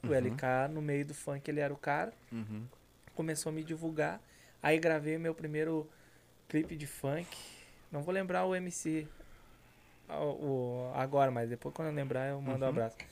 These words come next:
Speaker 1: Aí o segundo foi M C Dani, que é da Restinga ali
Speaker 2: Sim.
Speaker 1: também.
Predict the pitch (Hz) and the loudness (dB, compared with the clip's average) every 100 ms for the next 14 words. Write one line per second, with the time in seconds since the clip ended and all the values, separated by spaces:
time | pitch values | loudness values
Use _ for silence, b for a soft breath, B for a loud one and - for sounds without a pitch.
0 | B B - 175 180 170 185 160 175 175 | B B 2 6 8 6 -2 -2 -4 -2
1 | - 165 170 165 - 170 180 196 226 - | 2 2 2 -4 -6 0 2 2 0 0
2 | 147 147 151 151 - 160 165 156 - 143 | 2 2 2 -4 -8 -6 -4 -4 2 6
3 | 120 185 196 | 6 6 2